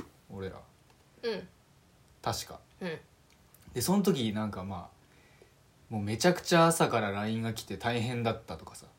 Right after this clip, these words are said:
Speaker 2: 言ってたね。
Speaker 1: 言ってんじゃん。
Speaker 2: うん。
Speaker 1: そりゃそうでもねえわ、俺の場合。<laughs> あの、
Speaker 2: 世代です。
Speaker 1: そんなに朝からライン、
Speaker 2: うん。
Speaker 1: 「見たよ」ってラインめっちゃ来るみたいな、そんなない。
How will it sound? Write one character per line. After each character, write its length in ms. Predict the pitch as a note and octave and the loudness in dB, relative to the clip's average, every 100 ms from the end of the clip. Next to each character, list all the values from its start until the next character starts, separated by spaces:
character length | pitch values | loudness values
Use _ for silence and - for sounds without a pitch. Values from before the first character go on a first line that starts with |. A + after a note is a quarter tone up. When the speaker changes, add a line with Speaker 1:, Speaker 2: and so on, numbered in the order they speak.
| _ | _
Speaker 2:
言 120 | G3 | 0
っ 40 | G3 | 0
て 60 | |
た 100 | F#3+ | 0
ね。 80 | G#2+ | -2
Speaker 1:
言 100 | D#3+ | -2
っ 20 | D#3 | -2
て 140 | B2 | -2
ん 60 | F#2+ | -2
じ 80 | |
ゃ 40 | F2 | -8
ん。 60 | - | -10
Speaker 2:
う 40 | F3+ | -8
ん。 120 | F3 F#3+ - - _ | -10 -12 -20 -20 _
Speaker 1:
そ 280 | - - G3+ | -8 -2 6
り 60 | A#3 | 8
ゃ 80 | A#3 | 8
そ 260 | - A3 | 6 6
う 20 | |
で 80 | G#3+ | 8
も 140 | F#3+ B2 | 6 2
ね 120 | G#2+ | -2
え 40 | |
わ、 80 | F2 - _ - | -4 -14 _ -12
俺 120 | G2+ | -6
の 120 | G2+ | -6
場 140 | F#2+ F2+ | -4 -6
合。 40 | F2+ - _ - - - _ - | -8 -16 _ -20 -20 -20 _ -12
<laughs> 520 | - D3+ - D3 - | 0 2 6 6 6
あ 40 | C#3+ D3 | 6 4
の、 180 | B2+ A#2 | 0 -2
Speaker 2:
世 260 | - - G#3+ | -4 4 4
代 200 | A3+ A#3+ | 6 2
で 80 | B3+ | -2
す。 160 | - F3 | -6 2
Speaker 1:
そ 300 | F#3+ - A3+ | 2 6 4
ん 100 | A3+ | 8
な 120 | G#3+ | 8
に 120 | F3+ | 10
朝 280 | F#3+ G3+ - | 8 8 4
か 120 | G#2+ | 4
ら 260 | A2 A2 G2 | 4 2 2
ラ 180 | A2 A#2+ | 0 -2
イ 40 | |
ン、 20 | |
Speaker 2:
う 80 | - | -4
ん。 40 | B2+ | -6
Speaker 1:
「見 120 | D3 | 0
た 140 | C#3 | 2
よ」 180 | A#2 A2 | 2 0
っ 40 | G#2+ | -4
て 160 | G#2+ | -4
ラ 180 | G#2 G#2+ | -2 -2
イ 200 | A2+ A#2 | -2 -4
ン 140 | A2+ | -4
め 120 | A2 G#2+ | -4 -4
っ 60 | |
ち 140 | - A2+ | -4 -6
ゃ 40 | |
来 120 | A#2 | -4
る 80 | G2+ | -6
み 80 | F2+ | -6
た 100 | F2+ | -10
い 40 | |
な、 100 | F2 | -12
そ 180 | - C#3 | -8 -4
ん 80 | D3+ | 0
な 100 | C#3 | 0
な 160 | A#2+ | 0
い。 100 | G2+ | -2